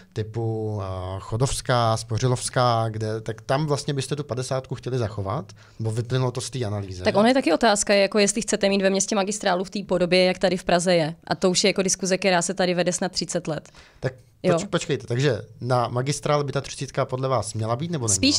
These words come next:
Speaker 2: záleží, jestli ta magistrála zůstane magistrálou, protože, eh, jsou tady jako už dlouhý roky požadavky na nějakou humanizaci magistrály a ona by pak mohla vypadat úplně jinak. A pokud byste měl magistrálu, která už nebude magistrálou, ale bude to silnice se dvěma pruhama pro auta, vedle budou nějaký stromy, cyklostezka, širší chodníky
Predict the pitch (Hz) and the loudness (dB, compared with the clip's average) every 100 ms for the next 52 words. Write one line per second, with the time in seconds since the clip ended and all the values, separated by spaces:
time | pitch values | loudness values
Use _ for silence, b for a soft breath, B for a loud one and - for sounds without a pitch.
0 | 233 196 175 175 202 202 226 220 214 - | 4 4 4 0 -2 -2 0 0 0 2
1 | 220 226 226 208 240 247 233 294 - 233 | 2 2 0 0 2 2 2 0 2 4
2 | 180 165 180 175 180 190 190 - 190 185 | 4 0 -4 -4 0 2 2 2 2 4
3 | 180 190 202 196 196 196 196 214 214 - | 4 2 2 2 4 4 2 0 0 -4
4 | - _ _ 214 196 196 190 220 208 220 | -16 _ _ -4 2 2 4 4 4 2
5 | 220 202 190 180 - 202 190 185 214 180 | -2 2 2 2 0 2 2 2 0 0
6 | 196 185 190 190 208 170 180 233 214 220 | 2 2 2 0 0 -2 -2 2 4 4
7 | 226 262 B B B - 180 202 190 196 | 2 -2 B B B -2 2 2 2 0
8 | 196 196 202 196 196 196 196 208 233 208 | 0 2 2 4 2 2 0 2 4 2
9 | - - 170 180 185 196 196 185 185 185 | 0 -8 -6 -4 0 2 4 2 0 0
10 | 196 185 190 196 202 B B B - 190 | 2 2 2 0 -6 B B B 0 2
11 | 190 208 190 202 190 185 - 190 185 190 | 4 2 4 4 4 2 0 2 4 6
12 | 196 190 196 202 - 202 190 214 202 190 | 4 4 2 2 2 2 2 0 0 2
13 | 190 196 196 202 196 196 190 156 180 185 | 2 2 0 0 0 2 0 2 0 2
14 | 190 190 190 196 180 190 196 185 185 190 | 2 4 2 0 2 2 4 2 0 -4
15 | - 180 190 202 202 196 196 - 190 - | 0 2 2 0 -2 -2 -2 -2 -2 0
16 | 190 185 180 - 202 180 180 285 226 | 0 0 -2 -2 -2 -2 2 2 0